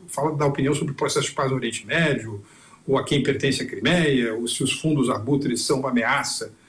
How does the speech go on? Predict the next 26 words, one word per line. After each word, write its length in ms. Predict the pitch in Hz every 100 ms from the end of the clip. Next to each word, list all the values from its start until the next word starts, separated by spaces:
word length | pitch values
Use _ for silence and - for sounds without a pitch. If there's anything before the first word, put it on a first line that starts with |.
| - - _ -
ao, 400 | 117 117 117 113
ao, 320 | 120 104 104 - - - _
ao 80 | 117
sistema 380 | - - 147 135
econômico 420 | 135 127 123 123
internacional, 680 | 123 123 120 117 139 160 175
quando 220 | 190 208
a 40 |
gente 480 | 190 190 196 220 226
deveria 320 | 170 160 170
estar 160 | 175 180
fazendo 320 | 185 151 170
integração 540 | 190 202 190 180 185 190
logística, 600 | 220 - 185 170 - 113
integração 720 | 135 135 127 - 147 170 175
energética, 960 | 156 143 - 160 165 - - - 107 - - -
integração 580 | 123 120 139 127 - 160
aduaneira, 880 | 165 147 135 127 190 175 135 110 - _ _ _
acordos 500 | - - 180 180 151
internacionais, 760 | 170 165 160 147 - 139 170 143
fazendo 340 | 160 147 180
aquelas 380 | 143 139 180 156
coisas 320 | - 165 165
que, 120 | -
de 140 | 170 170
fato, 580 | 165 143 151 151 170